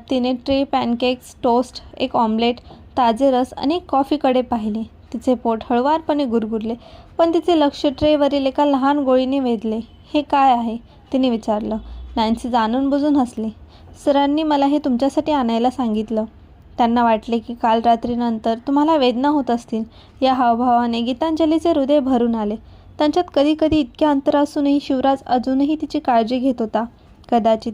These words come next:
तिला कळले, त्यापेक्षा जास्त. गोळी उचलताना आणि रसाच्या घोटात गिळताना ती हळुवार हसली.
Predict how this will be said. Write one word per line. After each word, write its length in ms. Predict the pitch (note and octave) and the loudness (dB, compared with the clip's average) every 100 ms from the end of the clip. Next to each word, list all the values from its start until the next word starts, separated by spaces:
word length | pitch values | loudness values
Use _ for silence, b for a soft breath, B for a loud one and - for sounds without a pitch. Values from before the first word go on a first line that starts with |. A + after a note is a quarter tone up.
| - | -6
तिला 140 | A#3+ | -2
कळले, 440 | B3+ A#3+ A3+ G#3+ A3 - | -2 0 0 0 -4 -4
त्यापेक्षा 440 | C#4 C#4 D4 C#4 D4 B3+ | -2 0 0 0 -2 0
जास्त. 380 | A3+ - - A3+ - b b b B3 | -2 -2 -12 -12 -12 b b b 0
गोळी 180 | A#3+ | 2
उचलताना 640 | A#3 A#3 A#3+ C4 C4+ A#3+ A3+ | 2 0 -2 -2 -2 -2 -2
आणि 260 | A#3 D4 D#4 | -2 0 2
रसाच्या 400 | C#4+ D4+ D4+ E4 | 2 2 2 2
घोटात 300 | D4 C4+ C4+ | 2 0 -2
गिळताना 520 | B3+ C4+ B3+ B3 B3+ | 0 0 2 0 0
ती 140 | B3+ | -2
हळुवार 440 | D4+ C4+ A#3+ B3+ C#4+ | 0 0 2 2 0
हसली. 400 | C4 - - | -4 -8 -8